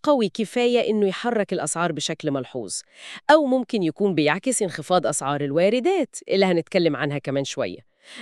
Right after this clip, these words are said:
النقطة الحاسمة هنا هي إننا نراقب هل التضخم المنخفض ده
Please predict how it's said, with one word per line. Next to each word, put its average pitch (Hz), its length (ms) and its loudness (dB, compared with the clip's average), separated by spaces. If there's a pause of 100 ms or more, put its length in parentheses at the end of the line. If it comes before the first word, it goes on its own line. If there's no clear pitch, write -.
النقطة 302 420 6
الحاسمة 208 480 0
هنا 127 380 -2 (240)
هي 302 360 2
إننا 381 320 2
نراقب 240 480 2 (260)
هل 320 300 2
التضخم 214 640 0
المنخفض 160 680 -2
ده 147 160 2